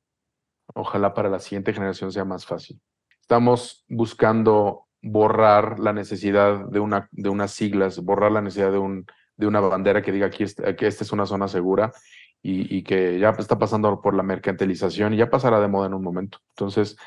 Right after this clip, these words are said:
quizás, ¿no? O sea, la generación alfa que ahorita tiene diez, nueve, diez, once años,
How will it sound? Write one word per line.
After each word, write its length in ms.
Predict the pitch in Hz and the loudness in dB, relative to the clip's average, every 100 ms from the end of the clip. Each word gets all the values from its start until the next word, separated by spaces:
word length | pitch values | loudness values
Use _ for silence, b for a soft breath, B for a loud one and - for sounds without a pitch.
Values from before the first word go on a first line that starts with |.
| B B - _ _ _ - | B B -20 _ _ _ -10
quizás, 540 | 113 - 139 - - | -6 0 0 -2 -6
¿no? 220 | 127 226 | -6 -6
O 100 | 202 | -8
sea, 140 | 127 113 | -2 0
la 80 | 110 | 2
generación 460 | 113 110 107 123 | 2 2 4 4
alfa 260 | 123 120 123 | 4 2 0
que 100 | - | 0
ahorita 240 | 107 110 | 0 0
tiene 320 | 107 110 110 98 | -2 -2 -2 -4
diez, 540 | 101 104 107 107 - - | -2 0 0 -2 -14 -4
nueve, 300 | 110 110 104 | 0 2 2
diez, 240 | 104 104 | 0 -2
once 220 | 107 110 | -4 0
años, 440 | 110 113 120 - | 0 0 -2 -6